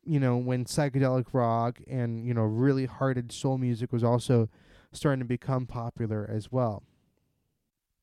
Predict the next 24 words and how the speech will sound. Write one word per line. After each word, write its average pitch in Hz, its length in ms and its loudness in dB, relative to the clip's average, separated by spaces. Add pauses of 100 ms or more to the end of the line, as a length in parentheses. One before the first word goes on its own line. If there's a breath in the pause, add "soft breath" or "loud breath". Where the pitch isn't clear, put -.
(360 soft breath)
So 180 140 0
that 220 180 6
concludes 160 760 4 (180)
part 143 320 2
two 139 240 4
of 120 60 0
episode 131 380 0
number 127 240 -2
thirty-eight 120 500 -2 (360 soft breath)
of 240 120 4
my 254 120 6
sixties 151 340 2
music 135 380 2
podcast, 113 580 -2
The 120 60 -8
Millennial 107 420 -4
Throwback 104 380 -4 (100)
Machine. 101 340 -10 (420 soft breath)
I'm 269 240 4
Sam 233 320 2
Williams, 147 360 2
and 160 160 -2
if 165 160 -4
you 170 300 -4